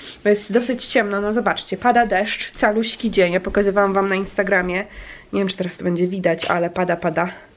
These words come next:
O, bardzo dobrze, trzeba włączyć światełka. Trochę wcześniej, jest dopiero dwadzieścia po trzeciej, a jest tak ciemno. To już Natalka wszystko przygotowuje, więc ja was stawiam tu, w naszym miejscu i będziemy otwierać.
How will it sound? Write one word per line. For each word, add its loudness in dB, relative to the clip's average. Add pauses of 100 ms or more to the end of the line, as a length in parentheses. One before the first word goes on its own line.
(320)
O, 4
bardzo 4
dobrze, 4
trzeba -2
włączyć 2
światełka. 2 (240)
Trochę 0
wcześniej, 0
jest 0
dopiero 2
dwadzieścia 2
po -4
trzeciej, 2 (240)
a 2
jest -2 (160)
tak 0
ciemno. -2 (480)
To 6
już 4
Natalka 4
wszystko -8
przygotowuje, 2 (480)
więc -4
ja 4
was -4
stawiam -2
tu, 2 (240)
w -12
naszym 2
miejscu 2 (880)
i -4
będziemy -2
otwierać. -2